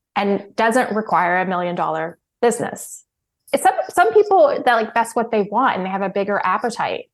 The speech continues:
And I think that's fine. Our culture allows us to have different things. I have a problem when our culture says there's only one version. And if you're not big, you're not relevant,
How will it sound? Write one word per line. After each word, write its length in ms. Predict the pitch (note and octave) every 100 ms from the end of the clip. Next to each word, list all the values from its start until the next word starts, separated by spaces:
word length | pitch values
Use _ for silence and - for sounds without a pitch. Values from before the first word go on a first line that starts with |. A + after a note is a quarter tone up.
| -
And 120 | G3 F#3+
I 100 | G#3
think 220 | B3+ A3
that's 220 | G3+ G3
fine. 220 | A3 G#3
Our 100 | F3+
culture 280 | - F#3 F#3
allows 340 | E3 E3+ F#3+
us 140 | G3+ G#3
to 100 | A3+
have 200 | G#3+ A3
different 340 | A3+ A3+ A#3
things. 160 | B3 A#3+
I 100 | -
have 160 | A3 A3
a 60 | F#3
problem 400 | - F#3+ G3 F#3
when 120 | F3
our 120 | E3+
culture 320 | - E3+ E3
says 280 | E3+ - - _ - -
there's 140 | C4
only 160 | G3+ F#3
one 240 | F3+ F3+
version. 420 | E3+ F3 G#3 A3+
And 120 | G#3 F#3
if 100 | F#3
you're 120 | F#3+
not 240 | F3 -
big, 160 | F3 F3
you're 120 | F#3
not 200 | E3 -
relevant, 540 | D#3+ E3+ G3+ C4 -